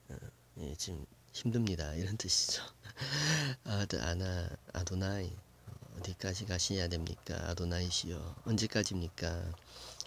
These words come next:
음, 아, 이것은 티세카흐니, 예, 예, 티세카헤니는요,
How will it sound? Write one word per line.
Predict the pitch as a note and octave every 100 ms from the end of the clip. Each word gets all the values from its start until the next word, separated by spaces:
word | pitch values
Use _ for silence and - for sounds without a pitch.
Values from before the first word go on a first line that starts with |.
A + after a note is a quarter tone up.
| -
음, | E2+ E2+ F#2 - - - - -
아, | F2+ - -
이것은 | G#2+ F#2 - C3 - - - -
티세카흐니, | C3+ - C3 - - - A2+ - - - C3+ A2 F2 F2+ - - - - -
예, | E2 D#2+ - - - - - -
예, | C#2+ -
티세카헤니는요, | - C#3+ D3 - - G#2+ - A#2 G2+ F#2 F2+ G2+ G#2+